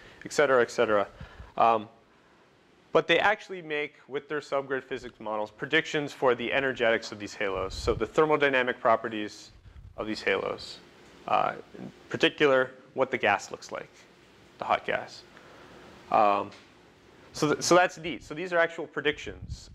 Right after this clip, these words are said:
And so, uh, I'll be talking about ways we can actually test those predictions. And I'll also mention, you know, there are implications, uh, to cosmological information. Uh, I'll just,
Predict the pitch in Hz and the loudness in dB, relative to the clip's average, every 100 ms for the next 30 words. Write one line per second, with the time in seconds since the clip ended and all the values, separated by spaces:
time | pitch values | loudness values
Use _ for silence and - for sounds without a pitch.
0 | - 139 117 120 131 117 110 - - _ | -10 -8 -8 -2 2 2 2 -6 -20 _
1 | _ 143 117 143 165 208 160 143 151 131 | _ 2 4 4 2 2 0 0 -2 -4
2 | 120 127 117 123 117 117 - 120 170 165 | -2 -4 -6 -10 -8 -8 -10 -2 -2 0
3 | 127 - 127 104 101 104 101 98 _ - | -4 -8 -8 -8 -8 -12 -14 -18 _ -20
4 | - - _ - 147 156 170 175 175 156 | -20 -20 _ -2 2 4 4 2 0 0
5 | 151 160 143 139 143 127 127 143 147 156 | -2 -2 -6 -4 -2 -2 2 6 6 6
6 | 156 - - 156 147 - 151 143 131 127 | 2 -4 -12 -12 -10 0 0 0 -6 -10
7 | 135 - - - 123 113 117 117 - - | -12 -16 -20 -6 0 2 0 -4 -12 -4
8 | 120 117 127 120 120 113 120 120 104 107 | -4 2 0 2 0 0 -2 -8 -6 -4
9 | 101 - 101 95 - - - - - - | -4 -4 -10 -12 -18 -20 -20 -20 -16 2
10 | 101 98 98 - _ - _ _ _ _ | 4 4 2 -4 _ -20 _ _ _ _
11 | _ - - - - - - - 139 120 | _ -20 -20 -20 -16 -14 -2 4 4 2
12 | - | -8